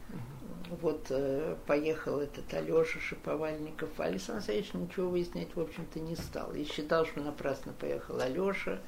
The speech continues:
Speaker 2: э, что, э, в общем, как-то принял эту версию, э, сообщённую.
Speaker 1: Почему?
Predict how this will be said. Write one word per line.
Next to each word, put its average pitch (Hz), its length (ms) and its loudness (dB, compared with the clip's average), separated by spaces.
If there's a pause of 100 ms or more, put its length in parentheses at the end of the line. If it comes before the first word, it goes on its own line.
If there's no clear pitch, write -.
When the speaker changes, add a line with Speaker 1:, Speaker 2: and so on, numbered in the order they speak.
(800)
Speaker 2:
э, 147 220 2
что, 143 640 6
э, 85 340 -4 (180)
в 202 60 4
общем, 190 240 4
как-то 190 300 6
принял 180 500 6
эту 156 220 6
версию, 147 720 4 (1040)
э, 120 140 4
сообщённую. 135 1000 4 (1160)
Speaker 1:
Почему? 170 420 -2